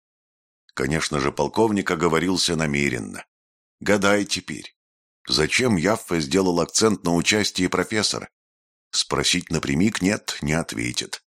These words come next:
"Оденьтесь потеплее, сани ждут за воротами". Яффе мог взять на прокат аэромоб, но продолжал разъезжать на мотосанях.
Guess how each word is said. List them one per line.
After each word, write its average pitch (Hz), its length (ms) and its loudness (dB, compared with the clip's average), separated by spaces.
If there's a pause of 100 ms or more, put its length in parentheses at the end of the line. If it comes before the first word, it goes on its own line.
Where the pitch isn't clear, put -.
(540)
"Оденьтесь 143 580 2
потеплее, 71 640 -2 (260)
сани 95 320 2
ждут 85 300 0
за 101 100 4
воротами". 80 580 0 (380)
Яффе 90 400 0
мог 82 200 0
взять 90 300 -2
на 95 100 0
прокат 95 400 -2
аэромоб, 95 520 2 (480)
но 76 160 -2
продолжал 80 640 2
разъезжать 80 600 0
на 90 120 2
мотосанях. 90 800 -2